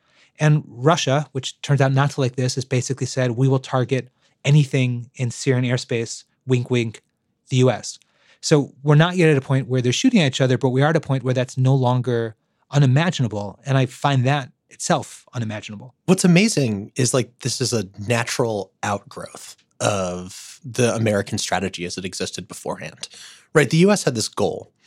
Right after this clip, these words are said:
Speaker 2: where it was destroy isis, take away isis's territory. And now isis,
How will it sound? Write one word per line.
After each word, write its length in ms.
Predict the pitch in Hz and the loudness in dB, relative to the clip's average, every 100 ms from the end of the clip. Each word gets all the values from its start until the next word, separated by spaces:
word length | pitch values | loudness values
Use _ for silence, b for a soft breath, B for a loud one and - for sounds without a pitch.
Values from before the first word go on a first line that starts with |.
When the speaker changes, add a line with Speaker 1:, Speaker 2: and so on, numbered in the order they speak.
| b b | b b
Speaker 2:
where 560 | 113 110 104 101 98 - _ _ | 0 2 2 2 -2 -6 _ _
it 100 | 135 | 0
was 280 | 120 107 - _ - | 0 -2 -4 _ -6
destroy 340 | 117 139 120 | -2 0 0
isis, 320 | 98 - 98 - | -2 -4 -6 -6
take 220 | 117 107 | -6 -4
away 160 | 104 | -4
isis's 460 | 92 92 - - 92 | -2 -4 -8 -8 -10
territory. 540 | - - 85 - 120 | -10 -12 -12 -10 -4
And 100 | 135 | 0
now 180 | 160 190 | 0 0
isis, 420 | 127 120 127 - | -2 -2 -4 -6